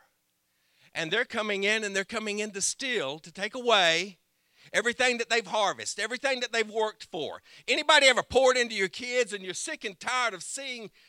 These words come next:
certain things happen to 'em? And, uh, I, we can say, "Oh, it's mostly their fault." Yeah, I know it is, but look at the direction they're heading in.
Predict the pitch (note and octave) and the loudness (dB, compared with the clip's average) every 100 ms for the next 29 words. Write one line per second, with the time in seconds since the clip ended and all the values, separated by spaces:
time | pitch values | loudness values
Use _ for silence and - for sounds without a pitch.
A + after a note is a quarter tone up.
0 | - - B3+ A3 - B3 A#3 - A#3+ A#3+ | -6 0 0 0 -6 -4 -2 -2 0 0
1 | A#3 G3+ B3 B3+ A3+ F#3 - - F#3+ F3+ | -4 -10 -10 -8 -8 -10 -18 0 2 4
2 | F#3 F#3 _ - - C#3+ F3+ A#3 G3 G3+ | 2 0 _ -20 -20 _ -8 -6 -6 -2
3 | G3 G#3 G#3 - - D3+ A3+ - F#3+ F#3 | 2 2 0 -8 -8 -2 -2 -4 -6 -2
4 | F#3+ - G3+ G#3+ A3+ A3+ E4 E4+ E4 D#4+ | -2 0 -2 -2 -4 -6 -2 -2 2 2
5 | D4 B3+ C#4+ C4 G3+ B3 E4 - C#4 C4 | 2 -4 -4 -4 -6 -6 -6 -2 -2 -2
6 | B3+ C#4+ D#4+ - B3+ A3+ F3 B3 C#4+ C4 | 4 4 4 0 -2 -2 2 4 4 2
7 | C4 A#3 A#3 A#3 G3+ D#3+ D3+ | -2 0 2 2 4 2 0